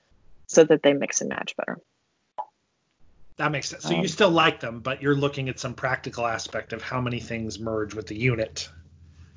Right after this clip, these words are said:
Speaker 1: Right.
Speaker 2: Yeah. Who,
Speaker 1: So,
Speaker 2: who
Speaker 1: like
Speaker 2: helps you with this?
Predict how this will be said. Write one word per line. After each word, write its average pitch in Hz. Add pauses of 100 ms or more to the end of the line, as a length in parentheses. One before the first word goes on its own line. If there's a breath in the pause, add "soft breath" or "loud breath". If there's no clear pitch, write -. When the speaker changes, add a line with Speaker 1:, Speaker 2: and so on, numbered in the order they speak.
(260)
Speaker 1:
Right. 160 (280)
Speaker 2:
Yeah. 113 (2750 soft breath)
Who, 311
Speaker 1:
So, -
Speaker 2:
who 330
Speaker 1:
like -
Speaker 2:
helps 196
you 117 (180)
with 117
this? -